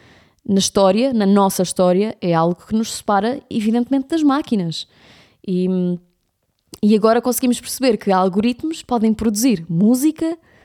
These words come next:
podem produzir pintura, texto, e que são esteticamente, muitas vezes são, são esteticamente agradáveis e até surpreendentes, como, eh, para mim aquela coisa do Dali foi,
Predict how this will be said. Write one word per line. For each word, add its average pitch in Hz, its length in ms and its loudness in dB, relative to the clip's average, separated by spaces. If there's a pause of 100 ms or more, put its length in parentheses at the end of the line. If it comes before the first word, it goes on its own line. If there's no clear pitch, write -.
(160)
podem 202 240 0
produzir 202 380 -2
pintura, 220 520 2
texto, 262 580 -2 (340)
e 277 80 0
que - 120 -8
são 240 320 0
esteticamente, 247 540 -2
muitas 320 200 2
vezes 359 220 0
são, 320 260 -2
são 269 160 0
esteticamente 277 600 -2
agradáveis 220 720 0
e 240 280 2
até 208 200 0
surpreendentes, 202 640 -2
como, 190 280 -2 (140)
eh, 165 80 -12 (140)
para 185 120 -2
mim 180 300 2
aquela 175 320 -2
coisa 180 240 -2
do 180 80 0
Dali 170 340 0
foi, 156 600 -2